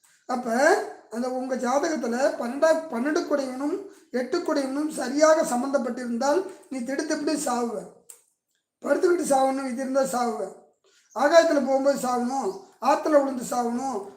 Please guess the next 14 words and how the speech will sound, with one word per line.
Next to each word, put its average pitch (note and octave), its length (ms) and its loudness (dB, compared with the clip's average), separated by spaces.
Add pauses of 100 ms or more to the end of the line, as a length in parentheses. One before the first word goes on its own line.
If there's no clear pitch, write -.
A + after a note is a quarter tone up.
(160)
நெருப்புல D#4 380 4
விழுந்து C4 340 -4
சாவணும், A#3+ 680 -4 (180)
இல்ல C4+ 280 0
வந்து, C#4 260 -2 (800)
அஹ், B3 560 2
வரக்கூடாத D#4 460 4
நோய் C4 240 -4
வந்து B3+ 260 -6
சாவணும். A#3 760 -6
இதெல்லாம் B3+ 440 -2
இருந்துச்சுன்னா B3 420 -8
அது C#4+ 300 -2
விதி, A3+ 420 -14